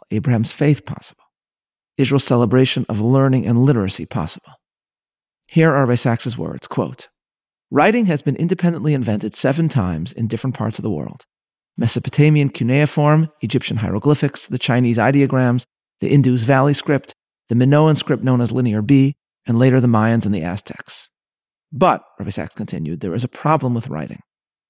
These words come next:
Whether writing takes the form of pictograms or ideograms or syllabaries, those early writing systems all involved a very large number of symbols. From the Chinese, which had forty thousand different symbols,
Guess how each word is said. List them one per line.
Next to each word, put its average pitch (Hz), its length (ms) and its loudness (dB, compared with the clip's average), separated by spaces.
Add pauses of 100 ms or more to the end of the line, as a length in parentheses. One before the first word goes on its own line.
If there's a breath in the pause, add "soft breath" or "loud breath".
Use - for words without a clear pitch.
(240)
Whether 127 220 4
writing 160 280 4
takes 175 180 -4
the - 80 -8
form 147 200 -2
of 117 160 -6
pictograms 160 600 0
or 120 60 0
ideograms 135 760 2
or 117 100 -2
syllabaries, 90 840 -2 (280)
those 160 380 4
early 160 260 0
writing 131 280 2
systems 113 360 -4
all 135 200 2
involved 120 420 0
a - 80 -6
very 110 260 2
large 117 280 2
number 92 240 -2
of 120 80 -2
symbols. - 580 -4 (420)
From 117 200 -4
the 110 80 0
Chinese, 110 680 0 (400)
which - 160 -6
had 107 200 0
forty 104 320 -2
thousand 147 440 0
different 123 280 -6
symbols, 73 500 -10